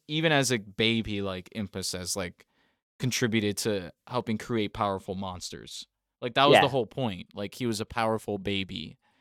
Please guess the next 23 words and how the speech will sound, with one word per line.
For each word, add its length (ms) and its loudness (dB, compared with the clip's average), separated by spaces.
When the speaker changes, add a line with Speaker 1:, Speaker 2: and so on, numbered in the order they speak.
Speaker 1:
It 100 -8
was 120 -6
gonna 140 -4
transform 440 -2
into 140 -8
something 400 -8
very 460 -6
powerful 380 -6
as 100 -8
time 220 -8
went 140 -14
on. 200 -20
Speaker 2:
And 320 8
this 200 10
was 160 4
one 160 12
of 160 6
the 140 10
only 340 6
good 360 6
sort 300 6
of, 240 6
like, 340 8